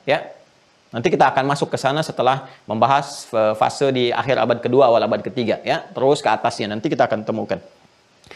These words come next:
Yang terkait dengan perawatan alam semesta, langit dan bumi,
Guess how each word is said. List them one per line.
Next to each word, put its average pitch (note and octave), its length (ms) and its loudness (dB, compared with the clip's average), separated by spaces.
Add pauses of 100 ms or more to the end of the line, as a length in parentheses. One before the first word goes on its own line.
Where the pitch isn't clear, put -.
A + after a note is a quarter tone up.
(240)
Yang C3 240 0
terkait E3 240 4
dengan D3 240 0
perawatan D#3 560 6
alam C#3 240 2
semesta, C3+ 480 -4
langit C#3+ 420 0
dan C3+ 220 0
bumi, C#3+ 420 2